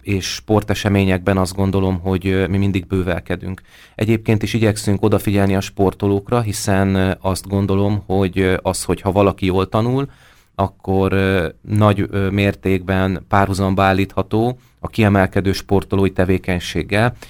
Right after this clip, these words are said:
Így ilyen esetekben igyekszünk, ö, támogatni azokat a fiatalokat, akik, ö,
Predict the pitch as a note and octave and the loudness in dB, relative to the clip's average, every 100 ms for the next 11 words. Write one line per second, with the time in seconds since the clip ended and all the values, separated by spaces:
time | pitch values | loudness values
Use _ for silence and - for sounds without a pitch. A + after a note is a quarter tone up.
0 | - - F#2+ G2 G#2+ G#2+ G#2+ G#2 G2 F#2+ | -20 -6 -2 2 4 4 2 0 0 2
1 | A2 A2 G#2+ G2 F#2 - - F#2+ F#2+ - | 0 0 0 0 0 -4 -2 0 0 0
2 | F#2 F#2 - F#2+ F2+ F2+ F#2+ - F2+ - | 2 2 2 2 4 2 0 0 -4 -4
3 | - F2 F2+ F#2 F#2 F2 G#2+ F#2+ G2+ F2+ | -10 -6 -4 -2 -4 -2 0 0 2 0
4 | E2+ F2+ F2+ - E2 - F#2+ | 0 -2 -2 -2 -4 -2 0